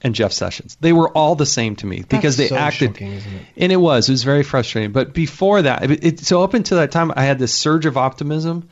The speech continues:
Speaker 2: Yeah.
Speaker 1: and then this huge letdown.
Speaker 2: Wow. Okay, well, let's just, we haven't got too much time left, but I wanna kind of bring, bring it up to date.
Speaker 1: Right.
Speaker 2: And, and just talk about the experience more recently,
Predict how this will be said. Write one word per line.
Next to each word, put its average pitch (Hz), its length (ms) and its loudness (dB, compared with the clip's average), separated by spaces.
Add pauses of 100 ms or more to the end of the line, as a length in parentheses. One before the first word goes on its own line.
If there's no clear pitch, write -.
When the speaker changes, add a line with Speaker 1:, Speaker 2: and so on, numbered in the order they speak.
Speaker 2:
Yeah. 110 240 -4
Speaker 1:
and 135 120 2
then 131 120 2
this 113 180 0
huge 143 480 2
letdown. - 600 -4 (1000)
Speaker 2:
Wow. 123 420 -6 (680)
Okay, 143 340 0
well, 165 160 0
let's 208 200 -2
just, 165 320 -6
we 180 60 -6
haven't 208 140 0
got 196 160 -6
too 175 100 -6
much 143 180 -4
time 123 160 -2
left, 104 140 -6
but 107 80 -6
I 135 100 -2
wanna 151 220 0
kind 143 220 -2
of 123 180 -2 (960)
bring, 160 260 0
bring 180 200 2
it 156 80 2
up 143 140 -2
to 127 100 -4
date. 110 340 -2 (120)
Speaker 1:
Right. 107 240 0
Speaker 2:
And, 139 260 0
and 135 180 -2
just 147 160 -4
talk 160 120 -2
about 143 180 0
the 127 60 -4
experience 123 400 -4
more 127 120 0
recently, 107 500 -4